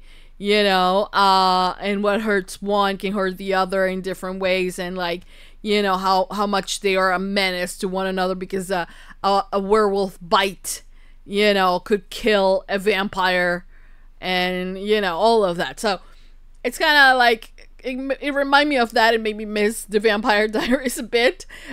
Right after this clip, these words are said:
Um, but yeah, you know, this, this, uh,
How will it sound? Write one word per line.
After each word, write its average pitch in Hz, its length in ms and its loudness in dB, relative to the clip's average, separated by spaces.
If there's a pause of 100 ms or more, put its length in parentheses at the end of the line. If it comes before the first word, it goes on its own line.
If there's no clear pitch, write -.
(180)
Um, 196 840 4 (280)
but 240 140 2
yeah, 277 320 4
you 262 180 -4
know, 240 160 -2
this, 262 320 -2
this, 254 480 -8
uh, 226 300 0